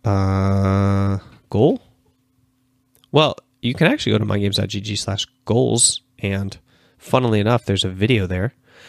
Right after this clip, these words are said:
but that is not the tool that I was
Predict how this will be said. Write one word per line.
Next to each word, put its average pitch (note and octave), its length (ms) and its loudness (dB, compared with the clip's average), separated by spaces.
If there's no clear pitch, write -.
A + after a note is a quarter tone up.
but A2+ 140 -4
that B2 160 2
is A2 100 2
not A2 220 2
the A#2 100 -6
tool A#2 600 0
that - 240 -4
I G2 60 -2
was F#2 420 -4